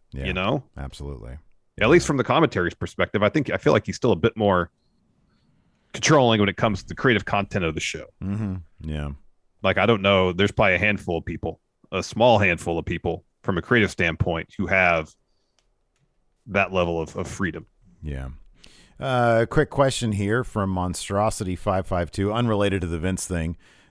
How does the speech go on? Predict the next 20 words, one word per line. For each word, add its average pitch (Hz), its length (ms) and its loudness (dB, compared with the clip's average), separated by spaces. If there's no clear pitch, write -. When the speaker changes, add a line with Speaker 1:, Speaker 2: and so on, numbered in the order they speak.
Speaker 1:
Um, 90 580 -2
we 135 140 6
also, 156 280 4
there 127 160 4
was 123 280 2
a, 98 480 2
a 92 40 -8
report 107 400 0
from, 98 280 -4
uh, 85 280 -4
I - 60 -16
think 104 220 -12
Cassidy 95 400 -6
Hayes 98 440 -6
Speaker 2:
Uh, 90 220 -2
Speaker 1:
from 90 120 -2
Speaker 2:
Body 90 160 2
Speaker 1:
Body 95 180 0
Speaker 2:
Slam, 82 100 -4
Speaker 1:
Slam 147 420 -4